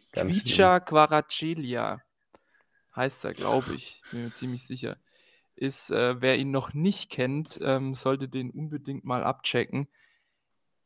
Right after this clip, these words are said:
Speaker 2: Bislang der Topstar eigentlich in der Serie A-Saison. Ähm, ist ein Georgier,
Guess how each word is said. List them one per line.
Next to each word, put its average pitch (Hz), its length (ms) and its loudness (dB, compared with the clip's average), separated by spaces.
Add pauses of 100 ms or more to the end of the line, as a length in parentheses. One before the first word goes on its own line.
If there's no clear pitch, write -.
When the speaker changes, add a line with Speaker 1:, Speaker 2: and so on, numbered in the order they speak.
(180)
Speaker 2:
Bislang 156 560 2
der 151 500 6 (100)
Topstar - 640 -4
eigentlich 131 520 -4
in 131 120 -8
der 127 100 -2
Serie 123 460 -2
A-Saison. 139 680 0 (600)
Ähm, 123 600 -2
ist 120 160 -8
ein 131 120 -4
Georgier, 175 880 4